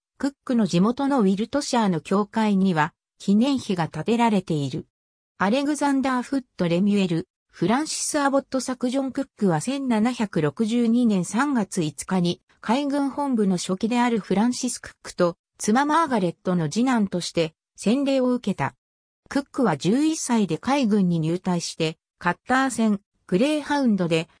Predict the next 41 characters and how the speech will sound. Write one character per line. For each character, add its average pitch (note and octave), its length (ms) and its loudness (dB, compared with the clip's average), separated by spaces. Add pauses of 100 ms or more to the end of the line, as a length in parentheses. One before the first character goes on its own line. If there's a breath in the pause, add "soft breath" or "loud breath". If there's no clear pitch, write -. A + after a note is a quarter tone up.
海 C#4 320 0
ジ C#4+ 100 -4
ョ C#4+ 60 2
ン・ C#4 100 0
ベ C#4+ 160 0
イ C#4 40 0
ズ C#4+ 140 -2
リ C#4+ 220 0
ー - 20 2
の G#3 140 2
下 F3 260 0
で G3 140 2
任 A3 180 2
務 A3+ 160 2
に F3 140 0
就 - 140 -4
い F3+ 100 0
た。 B2+ 240 -10 (540)
そ - 200 -2
の C#4+ 160 2
後、 B3+ 280 0 (200)
ク F3+ 120 -2
リ B3 120 0
ニ E4+ 160 0
ジ A#3 200 -2
の E3+ 120 0
ブ D#3 140 -2
ラ B3+ 160 2
ー B3+ 40 -4
ケ G#3+ 160 0
ン F3 100 2
の D#3 120 -2
海 F#3 240 -2
軍 C#4+ 240 -2
兵 C4 180 -4
学 A#3+ 220 -2
校 G#3 220 0
に E3+ 160 2
入 D#3+ 200 2
学 G#3+ 220 -2
し、 - 300 -6